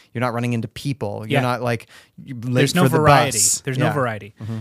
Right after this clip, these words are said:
Speaker 2: And so the days really run together. And
Speaker 1: But you have
Speaker 2: so
Speaker 1: to make it for yourself. You have to make the variety for yourself,
Speaker 2: Yeah.
Speaker 1: which is exactly what they have to do.
Speaker 2: It's really hard. <laughs>
Speaker 1: Right. But I, I think that's kind of the philosophy this is getting at, where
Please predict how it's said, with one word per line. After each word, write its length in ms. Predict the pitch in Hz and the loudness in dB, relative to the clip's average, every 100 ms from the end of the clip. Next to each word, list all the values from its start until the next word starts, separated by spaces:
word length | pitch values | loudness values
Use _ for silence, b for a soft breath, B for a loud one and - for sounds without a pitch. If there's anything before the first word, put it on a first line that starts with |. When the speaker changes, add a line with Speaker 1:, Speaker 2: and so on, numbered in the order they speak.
| 107 | -4
Speaker 2:
And 100 | 139 | -4
so 80 | 165 | -2
the 100 | 147 | 0
days 220 | 151 151 | 0 0
really 180 | 170 156 | 0 0
run 140 | 143 | 0
together. 340 | 131 131 123 110 | 0 -2 -2 0
And 80 | |
Speaker 1:
But 40 | 131 | 2
you 40 | |
have 60 | 156 | 2
Speaker 2:
so 40 | |
Speaker 1:
to 40 | 160 | 2
make 180 | 151 143 | -2 -4
it 80 | |
for 100 | - | -6
yourself. 300 | 123 175 127 | -4 -2 -2
You 60 | 139 | -2
have 80 | 127 | -6
to 80 | 135 | -4
make 220 | 131 - | -4 -4
the 80 | 110 | -6
variety 400 | 117 107 107 113 | -6 -6 -8 -10
for 100 | 107 | -10
yourself, 320 | 107 127 139 | -4 -2 -2
Speaker 2:
Yeah. 100 | 123 | -2
Speaker 1:
which 80 | 117 | -2
is 100 | 113 | -4
exactly 320 | 110 117 120 | -2 -2 -4
what 140 | 110 | -4
they 120 | 113 113 | -2 -2
have 180 | 107 - | -4 -8
to 80 | 110 | -14
do. 180 | - 113 | -14 -10
Speaker 2:
It's 120 | 131 | -8
really 320 | 135 151 135 110 | -4 -2 -2 -2
hard. 340 | 123 110 - | -4 -2 -4
<laughs> 60 | B B B - | B B B 4
Speaker 1:
Right. 280 | 220 185 - | 4 4 -2
But 180 | 156 170 | 0 2
I, 220 | 147 165 - | 2 0 0
I 100 | 151 | -2
think 180 | 202 180 | -4 -2
that's 320 | 156 156 - | -2 -2 -8
kind 240 | - 151 | -6 -4
of 60 | 143 | -2
the 80 | 127 | -2
philosophy 380 | 127 117 - 113 | -2 -2 -2 -6
this 140 | 107 | -4
is 120 | 104 | -6
getting 320 | 101 131 127 107 | -4 -2 -2 -4
at, 180 | 104 | -8
where 460 | 120 117 113 110 | -4 -2 -2 -2